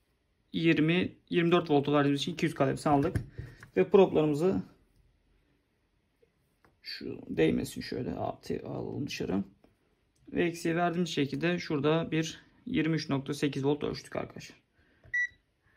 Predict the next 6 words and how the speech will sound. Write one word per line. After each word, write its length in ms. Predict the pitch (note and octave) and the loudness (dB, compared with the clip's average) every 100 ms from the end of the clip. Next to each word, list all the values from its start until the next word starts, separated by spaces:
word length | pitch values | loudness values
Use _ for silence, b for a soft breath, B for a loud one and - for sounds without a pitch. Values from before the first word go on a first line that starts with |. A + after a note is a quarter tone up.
| b b _ _ _ _ - | b b _ _ _ _ -18
Şu 200 | - - | -8 -2
an 160 | G#3+ G3+ | 0 0
bizim 180 | G#3 G3+ | 0 0
sensörümüz 680 | G#3+ G3+ G3+ F#3+ G#3 - - - - _ _ - b b b b _ - - _ _ _ _ _ _ - | 2 2 4 4 2 -4 -16 -18 -20 _ _ -14 b b b b _ -20 -20 _ _ _ _ _ _ 0
enerji 400 | F#3+ E3+ D#3+ F3+ | 2 4 2 4
verildi. 380 | E3 D3 C3+ | 4 4 2